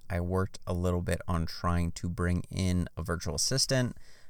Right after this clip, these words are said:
I was about to start recording some of my processes, and then I just realized I wasn't really happy with them. I thought they were kind of trash, and I didn't wanna have to write them down, get a guide made up for the person, and then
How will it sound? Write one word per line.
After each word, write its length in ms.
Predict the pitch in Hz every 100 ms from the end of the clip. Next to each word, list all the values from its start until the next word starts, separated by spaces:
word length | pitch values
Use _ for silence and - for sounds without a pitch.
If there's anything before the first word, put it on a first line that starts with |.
| -
I 60 | 101
was 100 | 98
about 240 | 127 160
to 80 | 170
start 220 | - -
recording 480 | 90 - 113 110 107
some 200 | - 98
of 60 | 90
my 140 | 80
processes, 720 | - 85 85 - 85 92 87
and 100 | 85
then 100 | 85
I 40 |
just 180 | 82 -
realized 340 | 92 85 87 85
I 40 |
wasn't 240 | 87 92
really 200 | 90 87
happy 340 | 92 85 - 95
with 120 | 95
them. 200 | 110 98
I 40 | 82
thought 180 | 92
they 120 | - 87
were 80 |
kind 260 | - 90 87
of 180 | 80 - - - - - -
trash, 500 | - 98 85 95 - -
and 80 | 85
I 60 | 85
didn't 160 | -
wanna 160 | 92 87
have 240 | 85 82
to 300 | 98 87 82 - - - - -
write 200 | 110 113
them 140 | 110
down, 460 | 90 87 87 87 117 -
get 120 | 85
a 40 |
guide 300 | 85 82 85
made 160 | 87 82
up 140 | 80
for 80 | -
the 80 | 82
person, 520 | 82 82 - 82 80 -
and 160 | 85
then 380 | 82 80 80